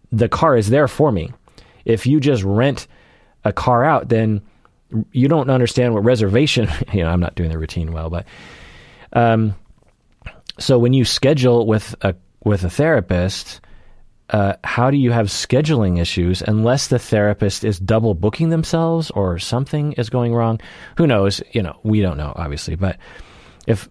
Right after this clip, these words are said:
if I had a therapist that s-, that canceled on me for really any re-, even if it was legitimate reasons, like their own health issues, especially if my, my issues were getting worse and worse, like yours are,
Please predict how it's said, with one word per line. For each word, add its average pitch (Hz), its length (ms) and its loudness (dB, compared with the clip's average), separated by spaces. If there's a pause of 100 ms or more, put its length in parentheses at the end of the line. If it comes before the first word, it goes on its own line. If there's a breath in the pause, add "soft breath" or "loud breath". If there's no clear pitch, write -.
(220)
if 113 180 0
I 151 120 2
had 160 160 4
a 127 60 4
therapist 110 540 0
that 95 200 0 (380)
s-, - 320 -6
that 92 180 -4
canceled 107 440 0
on 95 180 2
me 87 380 0
for 143 420 2
really 170 360 2
any 113 200 2
re-, 95 120 0
even 160 240 0
if 156 140 0
it 104 80 2
was 107 260 2
legitimate 92 500 0
reasons, 90 360 -2
like 87 120 -4
their 90 120 -2
own 85 100 -2
health 87 260 -4
issues, 82 400 -6
especially 131 520 -2
if - 160 -2
my, 92 140 0 (280)
my 92 140 0
issues 101 380 0
were 95 80 0
getting 87 260 0
worse 90 260 -2
and 85 100 0
worse, 90 280 0
like 82 160 -2
yours 95 240 -2
are, 139 180 -2